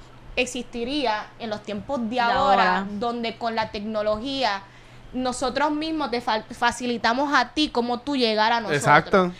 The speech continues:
Speaker 1: Si tú eres un psicópata o si tú eres una persona que,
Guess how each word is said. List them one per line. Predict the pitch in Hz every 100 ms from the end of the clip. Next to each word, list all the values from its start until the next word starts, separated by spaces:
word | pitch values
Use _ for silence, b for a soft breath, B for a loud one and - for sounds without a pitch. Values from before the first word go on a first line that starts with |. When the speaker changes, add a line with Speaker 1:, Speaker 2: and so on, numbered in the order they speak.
| -
Speaker 1:
Si | -
tú | 269 285
eres | 311 349
un | 359
psicópata | - 254 294 285 226 208 202 185 -
o | 247
si | 226
tú |
eres | 233
una | 269
persona | 285 277 302 294
que, | 269 233